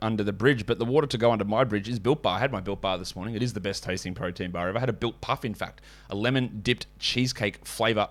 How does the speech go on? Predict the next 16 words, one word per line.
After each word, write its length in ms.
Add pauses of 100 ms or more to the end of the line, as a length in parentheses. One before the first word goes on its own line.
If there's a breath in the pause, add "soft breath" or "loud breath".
(140)
Built 220
Bar. 200 (380 soft breath)
Built 180
Bar 260
is 120
like 160
a 40
candy 280
bar, 220
but 100
it's 80
good 140
for 160
you. 120
It's 120
healthy. 340